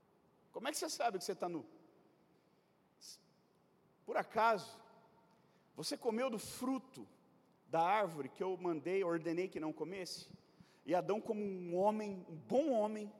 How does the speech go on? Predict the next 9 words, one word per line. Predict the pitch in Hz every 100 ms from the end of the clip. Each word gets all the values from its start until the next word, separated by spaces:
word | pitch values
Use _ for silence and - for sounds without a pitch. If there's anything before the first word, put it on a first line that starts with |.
| - - - _ - _ -
macho, | 175 208 202 214 - 214 190 - - - - _ _ _ _ _ _ _ _ _ _ _ _ _
respondeu: | 123 185 - 185 185 160 139 - - - - - _ -
"Foi | - 277
a |
mulher, | 277 254 190 160 - - - - _ _ _ _ _ -
a | 185
culpa | - 240 277
é |
dela, | 240 220 180 127